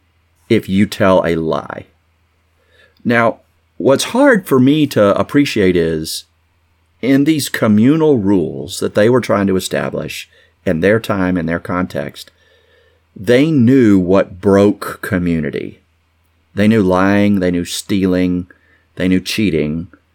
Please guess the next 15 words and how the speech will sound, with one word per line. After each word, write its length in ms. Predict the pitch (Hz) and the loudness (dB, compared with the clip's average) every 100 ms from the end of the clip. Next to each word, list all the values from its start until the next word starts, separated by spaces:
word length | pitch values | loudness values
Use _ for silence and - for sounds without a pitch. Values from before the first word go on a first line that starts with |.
| _ _ - | _ _ -12
broke 540 | 87 101 95 98 - | -4 2 2 2 -4
community 760 | - 92 82 80 71 - - _ | -8 -4 -4 -4 -6 -8 -12 _
and 180 | 98 87 | -2 0
built 360 | 98 95 78 - | 2 0 -2 -6
distrust. 760 | 87 - - 170 - - - - _ _ _ _ | -6 -6 -4 -4 -4 -10 -12 -20 _ _ _ _
So 360 | - 127 107 - | -2 0 0 0
all 260 | 120 139 160 | 2 4 4
of 140 | 120 | 4
these, 540 | 104 104 98 - - _ _ _ _ _ | 2 2 0 -2 -10 _ _ _ _ _
uh, 280 | - 87 82 - _ _ _ _ - - | -12 -8 -8 -10 _ _ _ _ -10 -6
I, 260 | 117 85 - 120 - - | -4 -6 -10 -14 -12 -6
I 80 | 107 | -2
guess 240 | 147 185 107 | 0 0 2
minutia 640 | 92 98 139 - 78 76 - | 2 4 2 0 -4 -4 -2
or, 460 | 104 92 92 - | 0 2 0 -4